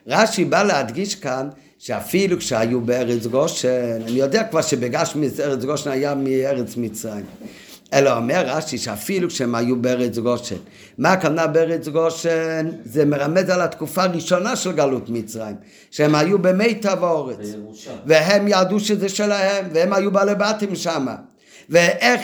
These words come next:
Speaker 1: ולכן איך התבטא סך הכל עניין הגלות אצלהם?
Speaker 2: בתורה,
Speaker 1: על ידי לימוד התורה ועל הצער שזה לא המקום כמו
Speaker 2: אה.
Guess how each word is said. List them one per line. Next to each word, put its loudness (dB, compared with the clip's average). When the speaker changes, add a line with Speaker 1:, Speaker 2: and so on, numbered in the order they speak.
Speaker 1:
ולכן 4
איך -4
התבטא -4
סך -4
הכל 2
עניין 2
הגלות 0
אצלהם? 0
Speaker 2:
בתורה, -2
Speaker 1:
על 6
ידי 6
לימוד 2
התורה 2
ועל 0
הצער 0
שזה 0
לא 2
המקום 0
כמו 2
Speaker 2:
אה. 6